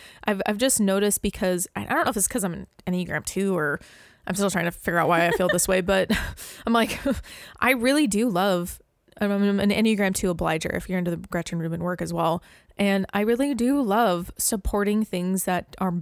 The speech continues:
not just me. Like, I really love supporting,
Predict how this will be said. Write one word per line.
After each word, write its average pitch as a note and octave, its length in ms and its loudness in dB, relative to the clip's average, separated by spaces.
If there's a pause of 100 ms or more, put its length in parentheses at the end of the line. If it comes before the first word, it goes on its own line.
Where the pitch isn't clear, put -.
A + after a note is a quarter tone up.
(120)
not F3 320 -2
just - 240 -6
me. G3 360 -6 (540)
Like, F#3 440 -2 (260)
I G3+ 60 0
really G#3 320 2
love F#3+ 540 0 (200)
supporting, F#3+ 1000 0